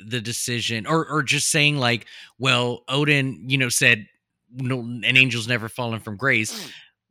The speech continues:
Speaker 1: When Leo had to make the choice between Piper and the elders, if the, he had chosen Piper, did, did they establish that he would be human?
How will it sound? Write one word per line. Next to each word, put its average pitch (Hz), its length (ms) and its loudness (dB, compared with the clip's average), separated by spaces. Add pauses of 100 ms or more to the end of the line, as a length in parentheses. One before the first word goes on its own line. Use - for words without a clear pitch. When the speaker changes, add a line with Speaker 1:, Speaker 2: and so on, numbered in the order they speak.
(260)
Speaker 1:
When 156 440 4 (720)
Leo 170 360 2
had 185 220 2
to 143 60 -2
make 131 180 -6
the 127 80 -6
choice 135 360 -2
between 120 340 -6
Piper 120 360 -4
and 107 120 -4
the 107 120 -8
elders, 113 600 -4
if 143 160 -4
the, 143 80 -6
he 165 220 -2
had 143 100 0
chosen 190 500 0
Piper, 107 500 -4 (1200)
did, 135 300 -6
did 143 180 -2
they 196 140 6
establish 151 640 0
that 143 100 0
he 131 140 -4
would 135 140 -2
be 117 120 -6
human? 135 640 -2